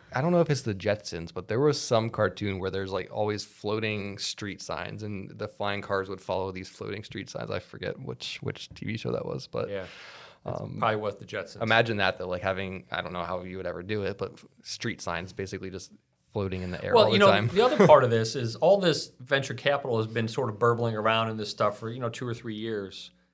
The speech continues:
Speaker 2: You know, and, and so we've, we've gone through this period of, of covid and changing of the workforce with more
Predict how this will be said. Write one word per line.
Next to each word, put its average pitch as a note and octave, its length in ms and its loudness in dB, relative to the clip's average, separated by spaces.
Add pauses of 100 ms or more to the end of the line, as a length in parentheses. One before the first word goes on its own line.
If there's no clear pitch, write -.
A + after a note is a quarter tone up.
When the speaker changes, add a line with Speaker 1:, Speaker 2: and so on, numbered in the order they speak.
(1300)
Speaker 2:
You B2+ 100 -8
know, A#2 220 0
and, C3 240 -8
and B2+ 140 -4
so C#3+ 120 2
we've, C3 340 0 (300)
we've B2 180 -8
gone D3+ 240 8
through E3+ 140 0
this C3 180 -4
period C#3+ 440 -4
of, G#2 200 -4 (120)
of A2+ 180 -10
covid A2+ 600 0 (580)
and G#2 540 -2 (300)
changing C3+ 720 -4
of A2+ 260 -4
the A2 140 -6
workforce G#2+ 960 -2
with G#2 200 -6
more A#2 560 0